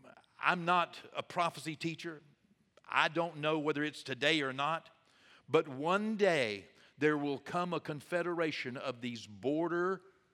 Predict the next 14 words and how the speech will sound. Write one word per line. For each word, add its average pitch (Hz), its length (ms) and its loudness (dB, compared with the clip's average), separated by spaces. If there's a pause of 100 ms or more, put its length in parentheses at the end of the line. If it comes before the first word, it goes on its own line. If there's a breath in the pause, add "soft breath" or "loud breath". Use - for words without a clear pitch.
(140)
states, - 640 -4
the 135 140 -8
people 175 520 -6
right 160 300 2
around 185 320 0
the 180 100 -2
ring 180 380 -4
of 160 100 -8
the 175 80 -2
border 135 500 -4 (400 loud breath)
that 147 160 0
surround 156 580 -2
this 170 200 -4
oasis, 143 600 -4